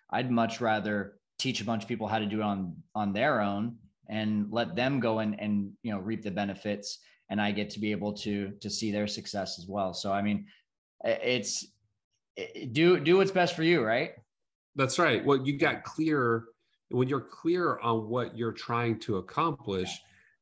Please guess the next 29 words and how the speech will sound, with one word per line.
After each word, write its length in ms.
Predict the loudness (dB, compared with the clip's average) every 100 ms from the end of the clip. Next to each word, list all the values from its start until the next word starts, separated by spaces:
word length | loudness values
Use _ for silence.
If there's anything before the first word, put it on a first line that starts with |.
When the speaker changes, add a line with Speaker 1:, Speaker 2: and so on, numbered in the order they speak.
| -2
Speaker 2:
the 80 | 0
decision 680 | 0 0 0 2 2 2
and 120 | -2 -2
how 140 | -2
you 160 | -2 -2
design 440 | -4 -4 -2 -2
the 60 | -2
business, 720 | -2 -2 -2 -4 -6 -10 -8 -2
it 120 | 0
just, 440 | 0 -2 -6 -8
it 100 | -6
just 240 | -4 -4 -4
happens, 680 | -2 -2 -4 -10 -10 -14 -6
right? 300 | -2 0 -2 -4
You, 160 | -6 -4
you 60 | -4
just 300 | -4 -6 -10 -6
follow 260 | 0 2 2
that 180 | -2 -4
path. 260 | -2 -2 -2
And 80 | -2
that's 140 | 2
why 80 | 2
you 80 | 2
see 180 | 0
so 160 | 0 -2
many 240 | -2 -2
different 380 | -2 -2 -2 -2
variations 880 | 0 0 2 0 0 -2 -4 -6 -10